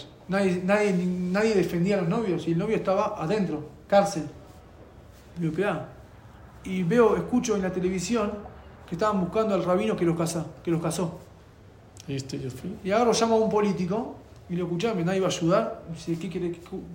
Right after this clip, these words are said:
Speaker 1: Me dice, "Ya está", me dice, "es una ley, no se puede esto, casar". Bueno, habían se-, se-, se-, setenta, ochenta personas. Me dice, "Ya, entrégate tú.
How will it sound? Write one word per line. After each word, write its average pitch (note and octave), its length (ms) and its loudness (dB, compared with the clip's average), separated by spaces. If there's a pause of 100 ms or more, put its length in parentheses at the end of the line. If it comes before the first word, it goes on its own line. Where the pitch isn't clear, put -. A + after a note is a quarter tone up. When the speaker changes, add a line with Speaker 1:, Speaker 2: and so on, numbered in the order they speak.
(140)
Speaker 1:
Me F3 100 -6
dice, D#3 120 -8
"Ya E3+ 100 -4
está", F#3+ 220 -4
me E3 60 0
dice, D#3+ 260 -4
"es D#3+ 140 -6
una F3 140 -6
ley, E3+ 400 0 (300)
no F3+ 80 -4
se E3+ 140 -2
puede F3+ 380 0
esto, E3 500 -2
casar". E3 400 2
Bueno, E3 240 -2
habían E3+ 460 -2 (680)
se-, F3 140 -4
se-, E3+ 160 -6
se-, D#3 360 -4
setenta, F3 480 -2 (140)
ochenta F3 340 -4
personas. F3+ 480 -2 (1000)
Me F3 80 -4
dice, E3+ 140 -2
"Ya, G#3+ 320 -2 (320)
entrégate F#3 500 6
tú. E3 220 2